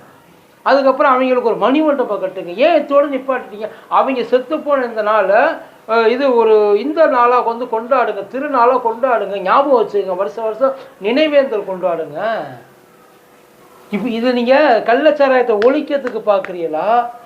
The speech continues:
இல்ல கள்ளச்சாராயத்தை வளர்க்கறதுக்கு பாக்குறீங்களா?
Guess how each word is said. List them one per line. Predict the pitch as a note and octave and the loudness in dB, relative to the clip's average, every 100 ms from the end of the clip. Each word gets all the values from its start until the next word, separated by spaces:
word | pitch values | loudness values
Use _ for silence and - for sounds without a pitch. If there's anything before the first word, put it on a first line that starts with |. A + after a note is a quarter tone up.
| - - | -20 -6
இல்ல | |
கள்ளச்சாராயத்தை | A3+ A3 A#3 C#4+ C#4 B3+ A3+ G3+ G3+ A#3 D#3+ | -6 -2 0 2 0 2 2 2 0 -4 0
வளர்க்கறதுக்கு | A3 C4+ C4+ A#3+ - E3+ E3+ | 2 2 0 -6 -6 -14 -8
பாக்குறீங்களா? | D#3+ D#3+ D#3+ D#3 C#3+ | -8 -8 -12 -10 -10